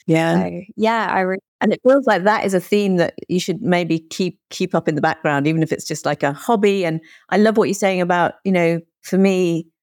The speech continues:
Speaker 1: creativity. I think we're learning more and more around it's, it's healing.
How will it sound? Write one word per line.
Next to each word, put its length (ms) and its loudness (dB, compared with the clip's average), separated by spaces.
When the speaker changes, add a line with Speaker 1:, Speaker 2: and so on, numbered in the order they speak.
Speaker 1:
creativity. 1040 0
I 40 -6
think 120 0
we're 140 4
learning 340 2
more 260 4
and 100 2
more 340 4
around 480 0
it's, 400 -4
it's 240 0
healing. 720 0